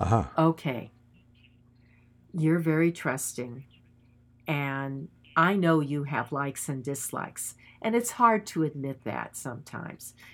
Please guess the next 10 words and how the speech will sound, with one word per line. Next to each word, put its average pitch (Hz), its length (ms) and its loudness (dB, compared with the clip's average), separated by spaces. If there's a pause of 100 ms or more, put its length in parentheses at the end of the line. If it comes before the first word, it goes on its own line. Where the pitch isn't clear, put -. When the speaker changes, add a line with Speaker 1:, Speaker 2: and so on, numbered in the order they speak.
Speaker 2:
It's - 140 -14
hard 202 280 2
to 151 240 -2 (440)
put 175 260 -2
your 143 160 -4
feelings 143 580 -2
into 135 300 -8
words. - 680 -8 (1080)
Speaker 1:
Right. - 200 0
Speaker 2:
So 147 320 0